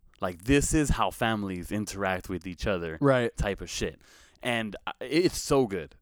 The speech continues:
Speaker 1: It's so good. I,
Speaker 2: Cool.
Speaker 1: I, I'd recommend it. Um, it's, I, I'd recommend it, but I'd be, I'd, I'd be cautious because it's, it's a tough recommendation.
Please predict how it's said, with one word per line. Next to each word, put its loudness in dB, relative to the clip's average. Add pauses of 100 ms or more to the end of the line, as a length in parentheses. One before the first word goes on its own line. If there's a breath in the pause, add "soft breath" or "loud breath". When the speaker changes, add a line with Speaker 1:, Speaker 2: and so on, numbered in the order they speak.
Speaker 1:
It's -2
so 0
good. -4
I, 2
Speaker 2:
Cool. 10
Speaker 1:
I, 6
I'd 6
recommend 2
it. -2 (340)
Um, 0 (600)
it's, -4 (800 soft breath)
I, 2
I'd 6
recommend 2
it, 2
but 0
I'd -2
be, -4
I'd, -8 (120)
I'd -6
be -10 (180)
cautious -4 (280)
because -4
it's, -10
it's 0
a -12 (100)
tough -2
recommendation. -4